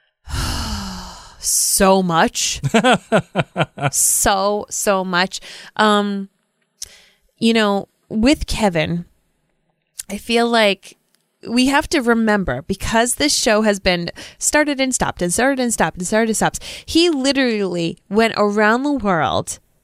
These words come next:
Speaker 1: to go
Speaker 2: Right.
Speaker 1: find out the truth of what happened in Nam.
Speaker 2: Mm-hmm.
Speaker 1: And this is the truth. And it is not what he expected. It is a lie from his father. His uncle is, you know, suffering from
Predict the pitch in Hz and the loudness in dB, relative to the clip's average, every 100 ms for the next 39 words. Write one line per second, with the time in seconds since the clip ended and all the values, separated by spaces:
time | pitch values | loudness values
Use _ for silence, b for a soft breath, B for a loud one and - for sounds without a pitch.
0 | - - 220 208 - 208 214 262 247 202 | -6 -2 0 0 0 0 2 2 2 2
1 | 196 - - 214 202 190 190 - 185 175 | 0 -4 2 2 2 0 -2 -2 0 2
2 | 170 170 160 151 107 98 147 - 139 123 | 2 0 0 -2 -4 -10 -12 -12 -8 -4
3 | 120 113 _ _ _ _ - 202 202 180 | -4 -4 _ _ _ _ -2 0 0 2
4 | 202 - 196 180 170 160 - 156 - - | 0 2 0 0 -2 -4 -4 -6 -6 -10
5 | - - B B B B _ 202 196 180 | -14 -18 B B B B _ 0 2 2
6 | 175 175 175 - 190 180 160 170 196 240 | 0 -2 -6 -2 0 2 0 0 0 2
7 | 240 226 165 - - 139 - 139 160 175 | 0 0 0 -2 -6 -8 -6 -4 -4 0
8 | 190 185 180 170 170 170 170 214 214 208 | 2 4 2 2 2 4 2 2 -2 -2
9 | - - 131 127 - 196 B B B 202 | -4 -6 -6 -4 -4 -6 B B B 2
10 | 190 - 196 190 - 196 226 - - - | 2 2 0 0 2 4 4 2 -2 -6
11 | _ - 185 175 147 175 - 185 - 175 | _ -4 0 2 2 2 0 0 0 -2
12 | 175 185 - 165 160 165 | -2 -2 0 0 0 -4